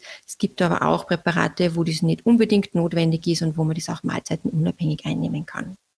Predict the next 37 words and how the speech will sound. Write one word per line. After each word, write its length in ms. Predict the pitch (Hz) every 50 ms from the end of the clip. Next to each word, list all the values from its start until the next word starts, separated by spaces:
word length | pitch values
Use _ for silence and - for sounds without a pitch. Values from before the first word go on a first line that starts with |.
| _ _ _ _ _ _ _ -
Wie 240 | 170 196 233 302 294
hat 180 | 277 262 262
sich 140 | - 214 196
jetzt 320 | 214 214 214 - - -
die 260 | 208 208 202 202 - - -
C-F-Ernährung 1000 | - - - - 175 202 247 247 - - 220 220 214 208 208 214 208 214 214 214
in 140 | - 180 175
den 140 | 185 175
letzten 400 | 180 190 196 - - - 196 185
Jahren 440 | 170 160 160 175 196 214 240 240 254
und 280 | 254 214 185 185 175 175
Jahrzehnten 640 | 170 165 - - - 180 185 208 240 233 - 277 269
verändert 840 | 277 - 262 226 233 254 277 311 330 330 349 359 359 - - -
oder 180 | 190 185 202 -
entwickelt? 760 | 170 160 - 185 220 240 247 - - - 330 349 381 370 - - - - - - - - - - - - - _
Und 180 | - 202 196 190
ich 80 | 190 185
hab 140 | - -
ganz 480 | - 180 175 185 196 190 - - - - - -
kurz 260 | - - 185 180 - -
am 100 | 175 175
Anfang 360 | - 220 262 269 269 254 240
schon 100 | 240 233
erwähnt, 460 | - 208 196 202 196 202 202 202 -
dass 120 | 196 -
eigentlich 520 | - 170 175 180 190 196 190 196 196 - -
bei 100 | 185 175
C 140 | - - -
F 320 | 180 180 196 - - -
häufig 560 | 180 175 180 185 180 - - 185 185 185 - -
ein 280 | 180 175 175 175 - - _ _ -
erhöhter 520 | 175 170 156 151 170 180 196 - - 226
Energiebedarf 760 | - 190 180 175 165 - 202 214 - 233 240 240 233 247 254 247
oder 240 | 247 226 202 185 180
Verbrauch 640 | - 180 - - - 151 165 190 247 277 - - - - -
vorhanden 520 | - - 247 240 262 262 277 277 311 311
ist. 260 | 339 381 381 - -